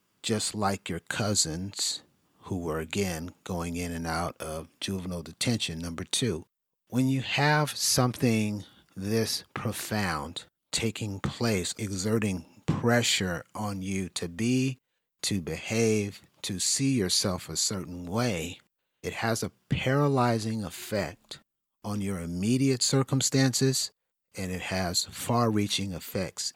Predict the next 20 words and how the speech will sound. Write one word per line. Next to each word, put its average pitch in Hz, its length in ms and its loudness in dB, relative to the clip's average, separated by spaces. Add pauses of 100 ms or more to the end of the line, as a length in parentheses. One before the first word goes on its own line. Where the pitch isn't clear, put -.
(100)
into 90 320 -6
your 82 180 -2
future. 80 580 -8 (460)
A 104 140 -6
label 107 960 2 (320)
literally 120 560 4
refers 101 800 0
to 92 420 -6 (200)
a 104 120 -6
descriptive 98 800 0
term, 95 680 0 (100)
some 101 280 -2
say 98 240 0
a 87 80 0
category, 92 1080 0 (460)
that's 101 240 -2
used 120 320 4
to 113 100 -4
identify, 107 760 0
classify, 107 800 0